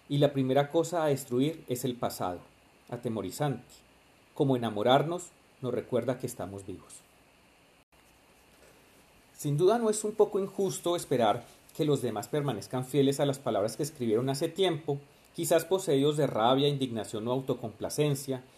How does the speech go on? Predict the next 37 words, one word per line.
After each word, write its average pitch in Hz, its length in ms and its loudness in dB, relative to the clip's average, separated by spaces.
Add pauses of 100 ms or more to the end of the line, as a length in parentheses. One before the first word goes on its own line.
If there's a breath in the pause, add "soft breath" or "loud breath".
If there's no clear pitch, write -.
(260 loud breath)
en 156 140 -2
medio 175 240 4
de 185 40 8
un 180 140 2
acto 175 240 0
deliberado 131 480 4
de 147 60 4
destrucción, 143 720 0 (340)
extático 127 640 -4
y 139 40 -2
jubiloso. 110 580 -4 (920 loud breath)
Pero 170 140 4
esto 196 160 2
es 233 80 0
algo 208 240 4
que 151 100 -2
solo 143 320 4
ahora 156 220 6
estoy 139 220 -2
aprendiendo. 110 640 -4 (1000 soft breath)
A 135 120 0
ser 160 160 -2
un 180 100 -2
poco 196 240 2
más 180 180 0
justo, 147 420 -4 (140)
benevolente 143 640 2
con 180 140 -6
las 160 100 -6
debilidades 117 600 -2
de 147 80 -2
los 143 140 -2
demás, 113 420 -6 (280)
que 135 80 0
son 123 180 -8
las 110 140 -6
mías. 107 420 -12